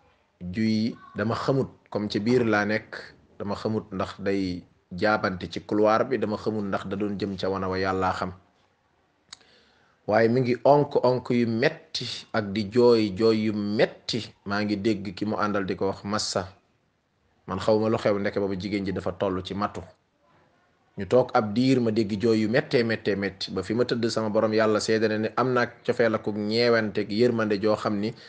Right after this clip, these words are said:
daanaka bu ma ca mënoon dara, danaa jug dimbali ko. Bi yëf ya jàllee nees ab diir,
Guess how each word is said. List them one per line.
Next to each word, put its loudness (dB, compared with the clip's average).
daanaka 6
bu 2
ma 2
ca 2
mënoon 0
dara, 2
danaa 0
jug -6
dimbali -2
ko. -10
Bi 2
yëf 4
ya 6
jàllee 8
nees 0
ab -2
diir, 2